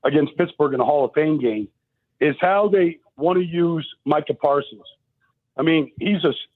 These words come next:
an inside stack linebacker. He's outside rushing off the edge. He's a three four outside linebacker. I mean, in only eleven plays last week, he played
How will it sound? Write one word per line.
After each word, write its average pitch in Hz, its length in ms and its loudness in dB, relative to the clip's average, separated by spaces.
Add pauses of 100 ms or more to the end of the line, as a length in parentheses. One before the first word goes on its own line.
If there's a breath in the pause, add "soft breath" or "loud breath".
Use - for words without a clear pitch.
(160)
an 147 80 4
inside 175 500 2 (100)
stack 165 280 0 (180)
linebacker. 160 680 0
He's 139 160 -12
outside 165 600 0 (420)
rushing 160 300 0
off 160 200 0
the 151 160 0
edge. 160 240 2
He's 131 140 -18
a 127 140 -12
three 180 280 -2
four 170 200 4
outside 160 380 0
linebacker. 156 600 -4 (600)
I - 60 -2
mean, 170 240 4
in 170 140 2
only 247 200 2
eleven 175 400 2
plays 175 380 0
last 151 300 0
week, 208 220 -6
he 143 100 -20
played 180 460 0